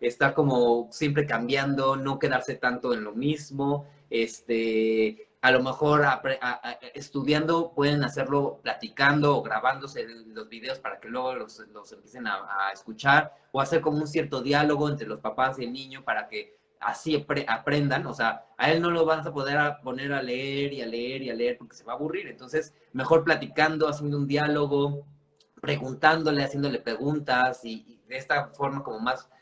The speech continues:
mental a lo mejor, de memoria y demás. Entonces, esas son las, o, o una forma lúdica, también puede ser una forma lúdica de aprender. Eso también les va muy bien a los, a los, este, niños con el elemento dominante aire.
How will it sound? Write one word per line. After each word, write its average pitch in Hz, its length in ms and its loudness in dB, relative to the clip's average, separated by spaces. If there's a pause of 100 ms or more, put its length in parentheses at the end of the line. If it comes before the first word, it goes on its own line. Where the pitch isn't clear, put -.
(100)
mental 127 500 2
a 127 60 6
lo 113 100 0
mejor, 123 440 -2
de 113 80 -6
memoria 123 720 -4
y 113 60 -4
demás. 107 340 -8
Entonces, 127 420 -10 (260)
esas 160 300 0
son 156 140 -2
las, 151 160 0
o, 143 140 2
o 139 160 0
una 160 200 2
forma 156 260 4
lúdica, 156 560 2
también 127 300 -8
puede 135 180 -4
ser 123 160 -8
una 123 140 -8
forma 123 240 -6
lúdica 117 380 -4
de 95 80 -4
aprender. - 720 -4
Eso 135 260 0
también 123 260 -2
les 117 120 -2
va 117 120 2
muy 117 160 -2
bien 110 180 -2
a 107 60 -2
los, - 320 -14
a 104 100 -6
los, 98 260 -8
este, 87 680 -6
niños 127 300 0
con 101 180 -2
el 101 80 -8
elemento 101 380 -8
dominante 92 460 -4
aire. 90 300 -6